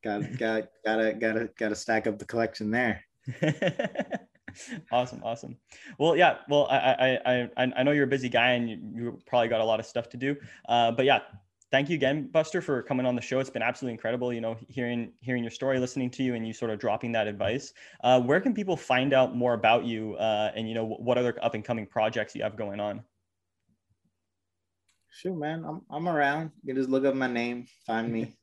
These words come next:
Speaker 2: <laughs>
Speaker 1: um, if you want. Uh, but no, man, I, I appreciate you having me on. It's super fun.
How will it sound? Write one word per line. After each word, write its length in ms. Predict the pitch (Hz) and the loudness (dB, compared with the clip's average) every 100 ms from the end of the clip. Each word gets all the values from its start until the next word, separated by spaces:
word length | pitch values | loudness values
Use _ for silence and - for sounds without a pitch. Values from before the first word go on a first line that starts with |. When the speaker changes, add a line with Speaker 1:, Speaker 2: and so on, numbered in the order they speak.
| _ | _
Speaker 2:
<laughs> 120 | - | -8
Speaker 1:
um, 640 | 110 101 101 98 95 95 | -4 -2 -2 -4 -6 -8
if 140 | 98 - | -8 -2
you 120 | 104 | 0
want. 300 | 98 95 98 - _ - | 0 -2 -6 -12 _ -16
Uh, 300 | 92 90 92 | -14 -12 -12
but 400 | 107 98 92 - _ - _ _ - | -8 -4 -4 -4 _ -20 _ _ -6
no, 140 | 120 | 0
man, 180 | 113 101 | 4 6
I, 220 | 101 98 | 6 6
I 20 | 101 | 2
appreciate 420 | - 110 110 104 | 2 0 2 2
you 100 | 104 | 4
having 260 | 104 104 | 2 0
me 120 | 104 101 | -2 -2
on. 260 | 104 95 | -2 -4
It's 100 | 87 | -6
super 320 | - - 98 | -10 -12 -10
fun. 360 | 87 107 98 87 | -6 -4 -6 -8